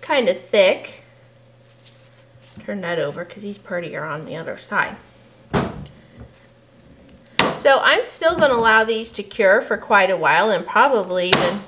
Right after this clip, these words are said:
put 'em fairly close to a, a dehumidifier so that they will go ahead and, um, dry up.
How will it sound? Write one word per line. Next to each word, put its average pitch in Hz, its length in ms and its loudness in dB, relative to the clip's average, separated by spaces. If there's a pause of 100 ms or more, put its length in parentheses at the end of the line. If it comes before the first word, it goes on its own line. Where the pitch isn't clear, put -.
(160)
put 226 100 -2
'em 180 140 -2
fairly 196 380 0
close 196 420 0
to 196 240 -2
a, 180 160 2 (640)
a 180 240 -2
dehumidifier 233 1200 0 (160)
so 226 320 2
that 202 300 2
they 214 60 -2
will 190 300 -2
go 226 220 2
ahead 208 600 0
and, 185 500 -2 (580)
um, 175 500 -2 (880)
dry 185 380 4
up. 175 340 0